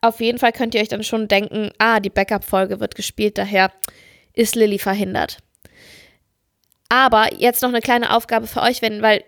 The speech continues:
ich finde das wirklich sehr interessant, worüber wir heute gesprochen haben. Zum einen dieses, ähm, wenn jetzt ein deutscher Schauspieler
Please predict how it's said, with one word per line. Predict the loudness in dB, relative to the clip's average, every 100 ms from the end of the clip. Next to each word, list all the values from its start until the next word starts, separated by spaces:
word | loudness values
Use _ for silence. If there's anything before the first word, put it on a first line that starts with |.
| -12
ich | -14
finde | -4 0 2 0 -4 _ _ _
das | -8 -2
wirklich | -2 -2 0
sehr | 0
interessant, | 0 -6 -4 -2 -2 -8 -16 -18
worüber | -8 -4 -2 2
wir |
heute | 0 0
gesprochen | -4 -6 -6 -4
haben. | -4 -6 -12 _ _ _ _ _ _
Zum | -10 -4
einen | 0 0 0 -2
dieses, | -2 2 2 0 -2
ähm, | 0 0 -2 -10 _ _ _ -6
wenn | 0 0
jetzt | -2 -6
ein | -8 -6 -6 0
deutscher | 0 0 -4
Schauspieler | -2 -2 -2 -4 0 0 0